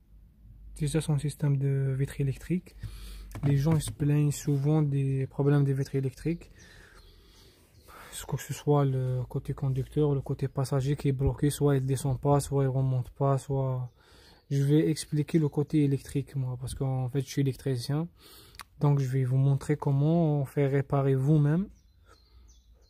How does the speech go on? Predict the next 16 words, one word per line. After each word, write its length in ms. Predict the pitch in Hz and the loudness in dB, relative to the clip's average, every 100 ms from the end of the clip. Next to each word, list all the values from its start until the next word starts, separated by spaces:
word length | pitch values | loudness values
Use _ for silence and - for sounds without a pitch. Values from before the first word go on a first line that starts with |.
| - - | -16 -4
les, 360 | 143 139 139 | 2 2 2
les 80 | 135 | 0
problèmes 440 | 139 - 139 156 151 | -2 -2 2 2 2
de 120 | 135 | 2
vitres 300 | 135 139 - | 0 -2 -2
électriques 480 | 135 - - 147 151 | -4 -4 -2 -2 -2
sans, 220 | - 139 135 131 127 127 127 123 120 | -4 -2 -2 -2 -4 -4 -4 -6 -8
sans 240 | - 143 | -4 0
y 60 | 135 | 0
aller, 360 | 131 131 131 131 127 120 117 - _ - - | 0 0 -2 -2 -4 -6 -10 -18 _ -20 -20
sans 320 | - - 143 131 | -8 -2 0 0
être 200 | 123 139 | -2 -2
obligé 380 | 131 135 131 135 | 0 0 0 -2
d'y 100 | 135 | -2
aller 240 | 131 131 | -2 -2
au, 420 | 131 131 131 127 | -2 -4 -4 -6